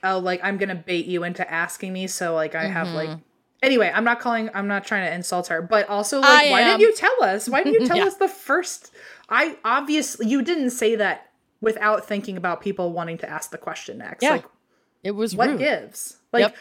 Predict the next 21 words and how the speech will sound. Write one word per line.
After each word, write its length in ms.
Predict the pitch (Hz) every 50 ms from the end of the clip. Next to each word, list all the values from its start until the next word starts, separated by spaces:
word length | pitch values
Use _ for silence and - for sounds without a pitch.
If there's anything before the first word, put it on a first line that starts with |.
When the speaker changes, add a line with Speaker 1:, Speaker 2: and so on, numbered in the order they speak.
| - - _
Speaker 1:
also, 240 | 269 311 - - 415
you 140 | 359 330 285
didn't 160 | 330 311 330
even 160 | 320 311 285
say 160 | 294 302 262
top 380 | 233 - - - 220 220 - -
three. 480 | - - - - 185 185 180 190 226 240
Like, 160 | 220 196 202
that 160 | 214 226 233
would 80 | 302 302
have 80 | 262
made 180 | 220 185 175 180
sense. 260 | - 220 190 185 -
But 120 | 202 196
top 260 | - 226 240 285 - -
two, 240 | - 269 269 269
you're 280 | 240 190 190 185 - - _ _ _ 220
asking 400 | 226 240 - - - 196 180 -
for 100 | - 170
people 300 | - 185 180 - 175 170
to 300 | - - 165 151 143